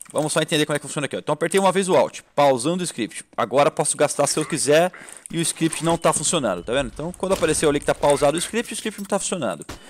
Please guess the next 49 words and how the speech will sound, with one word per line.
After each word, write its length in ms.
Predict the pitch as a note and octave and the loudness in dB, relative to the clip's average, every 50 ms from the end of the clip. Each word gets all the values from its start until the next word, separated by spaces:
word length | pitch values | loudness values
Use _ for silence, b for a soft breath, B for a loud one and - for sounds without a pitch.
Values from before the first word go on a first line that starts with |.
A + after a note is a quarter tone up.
| B B B B | B B B B
Agora 240 | - A2 G#2 C#3+ D3+ | -14 -2 2 4 4
eu 40 | E3 | 4
vou 20 | |
apertar 180 | - E3 - E3 | 2 0 2 4
o 60 | D#3+ | 4
Alt 160 | E3 E3+ - - | 4 2 2 0
mais 180 | D#3+ F3 F3 | 0 0 0
uma 120 | F3+ G3 F3+ | 0 -2 0
vez, 220 | C#3+ A#2+ G2 - | 0 -2 -2 -2
resumindo 600 | - - E3 F#3 F#3 G3+ G#3 F#3 F3 G3 G#3 A3+ | 0 2 2 2 2 2 -2 -2 -2 -2 -4 -4
o 20 | A#3 | -4
script. 480 | - - - C#3 G3+ - - - - _ _ - | -4 -2 0 -2 -2 -2 -8 -18 -18 _ _ -6
Última 340 | - D#3+ F#3+ - G#3 G3 | -4 -4 -4 -2 -2 -2
granada 240 | E3+ F3 D3+ D3+ D3+ | 0 0 0 0 -2
que 80 | D3 C#3+ | -2 -4
você 100 | - D#3+ | -6 -6
jogar 260 | D#3 D#3 - C#3 D#3 | -4 0 0 2 2
vai 120 | D#3 E3+ | 0 0
ser 160 | D3+ - F3 E3 | -2 -4 -4 -2
salva. 400 | - - B2+ A2 G2 F#2 D#2 - - - - - - - | 0 2 2 2 2 0 -6 -8 -12 -16 -20 -20 -8 -6
Salvou. 460 | - - C#3 C#3+ A#2+ B2 A#2 F2 - - B B B B B B B B B _ - | 0 4 4 4 4 4 0 0 -2 -6 B B B B B B B B B _ -4
Então 140 | - C#3 D3+ | 0 2 2
agora 240 | D3 C#3 F#3+ G3 | 4 4 2 4
qualquer 220 | - F3 - - A3 | 4 2 2 2 2
lugar 180 | G#3+ G3+ G3+ | 4 2 2
que 60 | G3+ G3 | 2 2
eu 40 | |
jogar 300 | D#3 D3+ C#3 C3 E3 D#3+ | 2 2 4 4 6 6
ela, 220 | E3+ G3 G3 D#3+ A2+ | 6 6 6 4 4
ó, 20 | - | 2
ela 160 | A#2 B2+ C3 | 0 0 0
vai 140 | C#3 D#3 C#3 | 2 4 4
lá, 120 | C3 C3 | 4 4
ó, 60 | A#2 | 4
tá 60 | A2 | 2
vendo? 240 | A2+ D3+ E3 C3+ G#2 - | 0 0 0 -2 -4 -6
Não 120 | - C3 | -8 -8
importa 340 | D3 - - D3+ D#3+ F3 - | -8 -4 -2 0 0 0 -2
onde 100 | E3 D#3+ | -4 -6
eu 40 | D#3+ | -6
jogar 240 | D3+ C#3 C3 C#3 C#3 | -2 0 0 0 0
mais 160 | C#3 C3+ C3+ | 0 0 -2
a 60 | C3 | -2
flecha 280 | - - C#3 C3+ - C3 | 0 0 0 0 0 0
agora, 220 | G#2+ A#2+ C#3+ D3 | 0 2 2 2
ela 100 | D3 D3 | 2 2
vai 100 | C#3 D#3+ | 0 2
lá, 140 | C#3+ B2 A#2 | 4 4 4
ó. 60 | A2 | 2